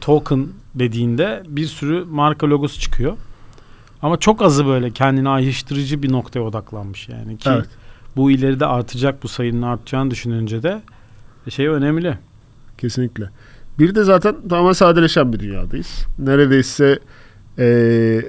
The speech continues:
Speaker 2: işte Starbucks artık Starbucks yazmadan kendini ifade ediyor. Apple hiçbir şey yazmıyor.
Speaker 1: Tabii.
Speaker 2: Belki yeri gelecek sadece renkle ifade edecekler. Yani bir yuvarlak, bir yeşil görünce biz Starbucks'ta olduğumuzu anlayacağız.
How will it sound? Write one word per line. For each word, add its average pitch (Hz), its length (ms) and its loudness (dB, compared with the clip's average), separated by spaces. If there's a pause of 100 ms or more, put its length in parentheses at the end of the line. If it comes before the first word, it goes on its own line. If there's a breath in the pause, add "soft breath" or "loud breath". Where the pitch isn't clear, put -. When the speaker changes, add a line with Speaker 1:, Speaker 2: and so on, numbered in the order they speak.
Speaker 2:
işte 127 160 -6
Starbucks 113 580 0
artık - 300 -4
Starbucks 135 480 0
yazmadan 131 460 2
kendini 95 340 -6
ifade 92 420 -10
ediyor. 113 440 0
Apple 139 280 -2
hiçbir - 180 -10
şey 113 160 -8
yazmıyor. 131 520 -2
Speaker 1:
Tabii. 127 240 0 (300 loud breath)
Speaker 2:
Belki 131 340 6
yeri 147 160 8
gelecek 151 260 6
sadece 151 280 4
renkle 151 300 2
ifade 104 280 -6
edecekler. 101 460 -14
Yani 110 280 -6
bir 123 60 2
yuvarlak, 127 560 4
bir 135 100 2
yeşil 131 360 4
görünce 117 340 0
biz 147 140 0
Starbucks'ta - 580 -4
olduğumuzu 120 340 0
anlayacağız. 123 600 -4